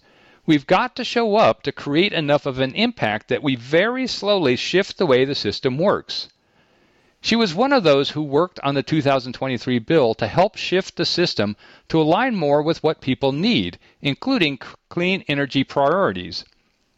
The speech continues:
Danny Katz, executive director of the Col-, Colorado Public Interest Research Group, says that while the final version of the legislation,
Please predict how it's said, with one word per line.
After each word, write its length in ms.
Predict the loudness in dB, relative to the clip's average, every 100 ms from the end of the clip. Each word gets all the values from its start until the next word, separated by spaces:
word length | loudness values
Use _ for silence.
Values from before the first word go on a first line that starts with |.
| _
Danny 300 | -2 -2 -4
Katz, 500 | -2 0 0 -2 -10 _ _ _
executive 640 | -6 0 0 0 -2 -2
director 500 | 0 2 2 0 -2
of 160 | 0 -4
the 80 | -4
Col-, 340 | -2 -2 -2 _
Colorado 460 | 2 2 2 -2 0
Public 340 | 0 0 0
Interest 440 | -4 -4 0 -2 -2
Research 480 | -4 -2 0 -2 -2
Group, 300 | -4 -4 -6 -18 -20 -20 _
says 200 | 0 2
that 140 | 2 0
while 220 | 0 2
the 80 | 0
final 480 | -2 -2 -2 -4 -4
version 440 | 0 0 0 -2
of 140 | 0
the 100 | 0
legislation, 960 | 2 2 0 -4 0 0 0 -8 -10